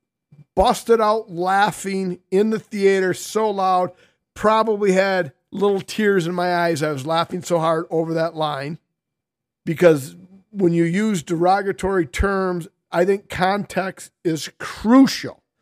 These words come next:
Or the third thing is, we were talking about the removal of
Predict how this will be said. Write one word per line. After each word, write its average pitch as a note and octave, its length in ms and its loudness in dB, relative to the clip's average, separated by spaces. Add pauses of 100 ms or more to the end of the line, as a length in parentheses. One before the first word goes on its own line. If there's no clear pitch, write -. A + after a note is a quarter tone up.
(280)
Or A#3+ 240 10
the A#3 140 4
third A3+ 420 6
thing A3 220 6
is, G3+ 380 4 (320)
we D#3+ 120 4
were F#3 160 10
talking G3+ 400 2
about G3+ 260 0
the E3 60 -6
removal F#3 640 2
of E3+ 280 2